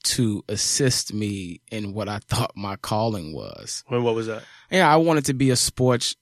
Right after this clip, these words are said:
Speaker 1: uh, broadcast sports journalist.
Speaker 2: Okay.
Speaker 1: And, um,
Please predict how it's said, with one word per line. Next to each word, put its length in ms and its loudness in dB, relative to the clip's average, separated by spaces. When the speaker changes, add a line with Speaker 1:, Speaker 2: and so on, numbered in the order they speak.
Speaker 1:
uh, 260 0
broadcast 580 0
sports 320 -2
journalist. 760 -4
Speaker 2:
Okay. 220 -12
Speaker 1:
And, 420 -4
um, 460 -2